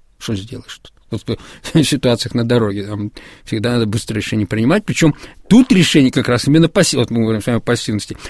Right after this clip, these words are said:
проявлять агрессию или решительность на дороге <laughs> будучи за рулем, вот это не надо точно. А, ну, как сказать, вот вам приведу пример. Хотите, вот, ну, пример, вы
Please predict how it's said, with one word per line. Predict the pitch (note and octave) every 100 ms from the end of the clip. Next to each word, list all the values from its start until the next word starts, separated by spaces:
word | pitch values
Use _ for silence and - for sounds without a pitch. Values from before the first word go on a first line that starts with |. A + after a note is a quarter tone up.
| - -
проявлять | D3+ E3 F#3+ - -
агрессию | C#3 D3 F3 F3 - C#3+ D#3 - -
или | D#3 C#3
решительность | D#3 - - G3+ F3 C#3+ A#2+ - -
на | B2
дороге | B2 D3 A#3+ F3+ A2+ - - - - - - B4+ -
<laughs> | C3 - - - -
будучи | A#2 C#3+ A2 A2+
за | B2+
рулем, | C#3 B2 G#2
вот | A#2+ A#2+
это | -
не | E3
надо | F3+ A2 A2
точно. | - G2+ - - - - - _ - - - - - - _ _
А, | A#2 G#2+ G#2+ G#2 G#2 G#2
ну, | A2 G#2+ A2+ C#3+
как | - F3 -
сказать, | -
вот | C3 -
вам | F#3
приведу | F3 D#3+
пример. | - D3+ A2
Хотите, | - E3+ D#4+ D4
вот, | A#3+
ну, | F#4 F#4+
пример, | F#4 F#4 B3 C3+
вы | C3+ A#2+